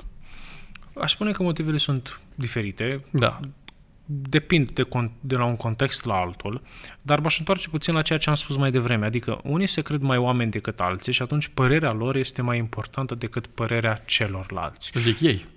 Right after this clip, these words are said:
Speaker 1: Păr-, cred ei, da,
Speaker 2: Da.
Speaker 1: sigur că da. Și atunci putem să discutăm despre aroganță.
Speaker 2: Da.
Speaker 1: Adică, „Uite, eu am făcut, nu știu câte mastere, nu știu câte doctorate, tu n-ai nici măcar opt clase.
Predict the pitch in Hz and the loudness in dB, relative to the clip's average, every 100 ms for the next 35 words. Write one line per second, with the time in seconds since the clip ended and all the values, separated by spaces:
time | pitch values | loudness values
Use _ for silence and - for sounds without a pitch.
0 | - - - 143 156 - 143 139 123 107 | -20 0 8 8 8 6 6 8 6 6
1 | 104 113 127 127 117 123 110 131 160 202 | 2 2 2 2 2 0 -2 -2 -2 -2
2 | 220 - 202 - 185 - 151 160 156 147 | -4 -2 -2 0 -4 -2 0 2 4 2
3 | - 139 139 131 123 131 127 110 98 - | 2 2 2 4 4 4 4 2 0 -4
4 | - - - - - - - 110 101 95 | -8 -16 -16 -16 -18 -14 -4 0 2 2
5 | 101 131 - - - 131 123 131 113 110 | 0 -4 -10 -12 -2 0 2 2 0 -2
6 | 127 120 107 101 113 131 123 123 113 110 | -4 -4 -2 -2 -2 -2 -2 -4 -6 -6
7 | 127 123 127 117 117 117 113 127 120 117 | -6 -4 -4 -4 -6 -10 -10 -8 -6 -6
8 | 113 110 107 127 143 - 123 120 - - | -6 -4 -2 0 0 0 0 0 -2 -4
9 | 113 117 113 - 113 131 139 135 - 127 | -6 -4 -6 -4 -2 0 0 -4 -2 0
10 | 131 127 123 - 123 117 - 104 - - | 0 0 0 0 0 0 -2 -4 -2 -4
11 | - | -6